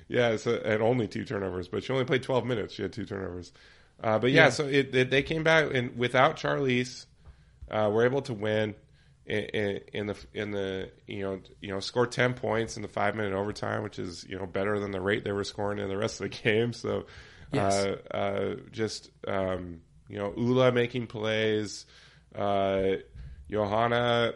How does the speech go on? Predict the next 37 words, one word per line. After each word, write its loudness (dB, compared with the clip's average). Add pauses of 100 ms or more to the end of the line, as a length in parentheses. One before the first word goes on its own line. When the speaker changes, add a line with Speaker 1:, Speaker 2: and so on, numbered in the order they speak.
(300)
Speaker 1:
only, 0 (400)
only 4
took -2
eight 2
shots 0
in -8
this -6
game, -4
which -14
is -14
crazy. -4 (380)
Uh, 2
it -2
was -2
a -8
slow-paced 2
game. -4
U -4
W 4
slows -2
the -4
game -2
down -4 (1120)
quite -4
Speaker 2:
Yes, 4
Speaker 1:
a -8
Speaker 2:
they 4
Speaker 1:
bit. 0 (500)
Speaker 2:
do. -4
Speaker 1:
Um, 0 (220)
Bella 6
had 6
a 4
just -6 (640)
real 0
bad 4
game, 2